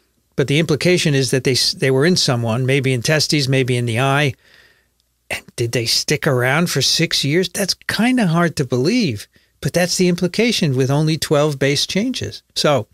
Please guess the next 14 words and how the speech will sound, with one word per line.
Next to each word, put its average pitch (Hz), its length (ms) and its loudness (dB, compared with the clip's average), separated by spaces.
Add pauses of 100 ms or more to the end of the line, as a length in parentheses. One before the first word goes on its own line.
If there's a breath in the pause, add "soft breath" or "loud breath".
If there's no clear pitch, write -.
there's 208 160 2
something 190 340 2
remarkable 156 520 2
going 131 320 0
on 139 180 2
here, 120 180 0
which 123 220 -4
will 123 80 -2
get 117 160 -2
sorted 127 340 0
out. 123 220 0
This 131 180 0
is 120 140 -2
pretty, 123 360 -2